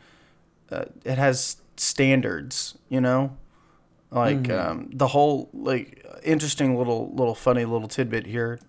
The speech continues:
Speaker 1: Um, the, the parting of the Red Sea scene, um, was filmed in, um, uh,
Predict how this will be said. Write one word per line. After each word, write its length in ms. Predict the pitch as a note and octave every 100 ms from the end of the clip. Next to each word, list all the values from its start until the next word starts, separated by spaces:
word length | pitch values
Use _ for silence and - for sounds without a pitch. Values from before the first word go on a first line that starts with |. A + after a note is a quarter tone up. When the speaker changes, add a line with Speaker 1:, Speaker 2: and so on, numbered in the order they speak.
| - B2 - -
Speaker 1:
Um, 300 | A#2+ A#2 A#2+ - - - _ _ _ -
the, 460 | B2+ C#3+ C3 B2 - - _ - -
the 120 | B2
parting 340 | - C3 C#3+
of 60 | C3
the 80 | B2
Red 200 | C3 B2+
Sea 240 | - B2
scene, 460 | C3 - E3+ F3 F3+ _ _ _ - - _ -
um, 480 | C3+ B2+ A#2+ A#2 A#2+ _
was 280 | C3 B2 A#2+
filmed 600 | - C3+ C3 B2+ A#2+ - _ -
in, 560 | C3 B2+ B2 A#2 A#2 - -
um, 600 | A2 G2 F#2+ F2+ - - _ _ - - -
uh, 240 | - -